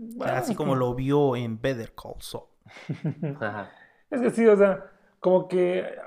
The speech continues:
Speaker 2: al, al, al ver como el mundo, como, como que somos la, somos la misma cosa, solo que con diferentes, diferentes,
Speaker 1: <laughs>
Speaker 2: diferentes grados, ¿no? Por ejemplo
Speaker 3: Diferentes pieles, diferentes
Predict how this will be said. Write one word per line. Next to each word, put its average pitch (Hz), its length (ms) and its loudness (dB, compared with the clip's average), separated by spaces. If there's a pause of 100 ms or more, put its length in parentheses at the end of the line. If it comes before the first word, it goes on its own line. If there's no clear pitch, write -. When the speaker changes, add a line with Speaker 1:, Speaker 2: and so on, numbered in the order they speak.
(120)
Speaker 2:
al, 196 260 -2
al, 175 440 0
al 160 160 4
ver 202 260 4
como 143 200 0
el 131 60 -2
mundo, 196 440 -2
como, - 200 -10
como 156 200 -2
que - 40 -10
somos 240 180 6
la, 185 120 6
somos 214 220 6
la 170 80 6
misma 175 240 4
cosa, 180 200 0
solo 151 220 0
que 117 100 -8
con - 160 -12
diferentes, 120 800 -8 (760)
diferentes, 131 840 -4 (380)
Speaker 1:
<laughs> - 320 -20
Speaker 2:
diferentes 151 380 2
grados, 131 380 4
¿no? 135 300 -6 (500)
Por 156 100 -4
ejemplo 175 200 4
Speaker 3:
Diferentes 120 440 0
pieles, 123 800 -6
diferentes 101 560 -14